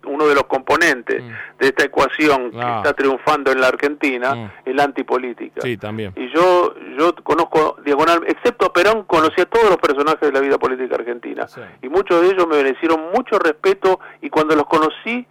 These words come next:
Speaker 2: Mm.
Speaker 1: más respeto aún del que podía tener, y otros que le tenía mucho respeto, eh, se cayeron como,
Speaker 2: Mm.
Speaker 1: como, como monumento caído, digamos, como, como derrumbe, como mascarón de proa.
Speaker 2: Sí.
Speaker 1: Sin embargo, la política es un,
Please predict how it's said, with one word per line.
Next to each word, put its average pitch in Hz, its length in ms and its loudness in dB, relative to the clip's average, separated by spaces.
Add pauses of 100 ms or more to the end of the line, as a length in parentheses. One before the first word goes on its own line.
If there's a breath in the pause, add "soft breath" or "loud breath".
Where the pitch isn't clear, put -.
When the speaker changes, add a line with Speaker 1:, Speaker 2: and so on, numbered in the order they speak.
Speaker 2:
Mm. - 380 -20
Speaker 1:
más 214 160 2
respeto 202 400 0
aún 180 240 2
del 170 160 -2
que 151 80 -6
podía 156 280 0
tener, 185 420 0
y 156 100 -6
otros 180 460 2
que 143 160 0
le 139 140 -4
tenía 160 260 0
mucho 180 260 0
respeto, 185 640 2
eh, 143 140 -6
se 143 100 -2
cayeron 143 440 0
como, 120 480 0
Speaker 2:
Mm. - 60 -8
Speaker 1:
como, 120 440 -6 (300 loud breath)
como 127 240 -6
monumento 135 520 0
caído, 113 480 0
digamos, 117 320 -4
como, 120 420 -4
como 123 220 -4
derrumbe, 135 420 0
como 131 200 0
mascarón 139 360 0
de 147 120 2
proa. 107 420 0 (100)
Speaker 2:
Sí. - 80 -16 (300 loud breath)
Speaker 1:
Sin 165 120 0
embargo, 208 600 2 (320 loud breath)
la 147 140 2
política 175 360 -2
es - 140 -6
un, 165 220 -8